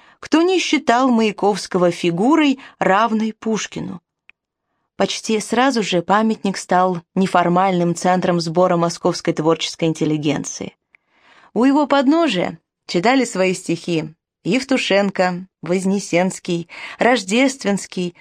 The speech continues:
Акуджава и многие другие. Саму же площадь москвичи стали все чаще называть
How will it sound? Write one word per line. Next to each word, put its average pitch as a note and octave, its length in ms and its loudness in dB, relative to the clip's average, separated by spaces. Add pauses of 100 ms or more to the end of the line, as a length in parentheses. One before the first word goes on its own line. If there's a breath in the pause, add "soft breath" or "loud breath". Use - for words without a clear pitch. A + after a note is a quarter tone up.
(180 soft breath)
Акуджава G3 920 0 (560)
и E3 100 0
многие B3+ 500 2
другие. F3+ 560 -6 (840 soft breath)
Саму D#4 340 2
же B3+ 100 2
площадь A3 540 0
москвичи A#3 500 0
стали C4 300 2
все G#3 160 -4
чаще D#4+ 340 -2
называть G3 540 -2